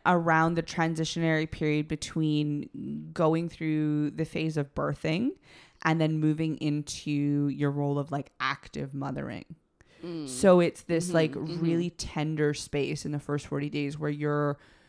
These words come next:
Speaker 1: not only transitioning into being a mother, but you're also actively healing your body. And it's like, if you go,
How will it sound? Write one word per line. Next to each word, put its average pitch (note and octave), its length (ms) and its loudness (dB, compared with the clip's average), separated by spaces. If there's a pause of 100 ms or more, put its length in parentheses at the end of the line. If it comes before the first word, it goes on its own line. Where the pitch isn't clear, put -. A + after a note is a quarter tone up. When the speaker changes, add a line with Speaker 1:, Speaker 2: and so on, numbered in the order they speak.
(180)
Speaker 1:
not F3 300 4
only G3 320 0
transitioning D#3 560 -2
into D3+ 160 -4
being C#3+ 220 -6
a - 20 -4
mother, D3+ 280 0
but D3 100 -8
you're C#3+ 160 -4
also D3 260 -6
actively C#3+ 360 -4
healing C#3 280 -4
your C3 120 -6
body. E3+ 440 -2 (460)
And E3 160 0
it's - 240 -6
like, D3+ 340 0
if E3+ 300 -2
you D#3+ 460 -2
go, D3+ 920 0